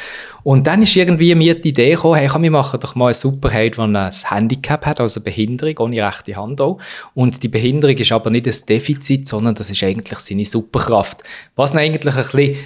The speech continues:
äh, unterscheidet, äh, von den ganz anderen Superhelden, Batman, Spider-Man,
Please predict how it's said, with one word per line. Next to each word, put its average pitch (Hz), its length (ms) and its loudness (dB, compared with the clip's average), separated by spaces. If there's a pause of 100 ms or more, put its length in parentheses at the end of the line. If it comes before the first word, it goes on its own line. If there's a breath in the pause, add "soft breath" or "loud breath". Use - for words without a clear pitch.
(100)
äh, 123 140 2
unterscheidet, 143 920 4
äh, 135 180 6
von 131 180 -2
den 120 240 0
ganz 127 300 2
anderen 143 340 2
Superhelden, 139 720 2
Batman, 123 460 -2
Spider-Man, 120 1300 0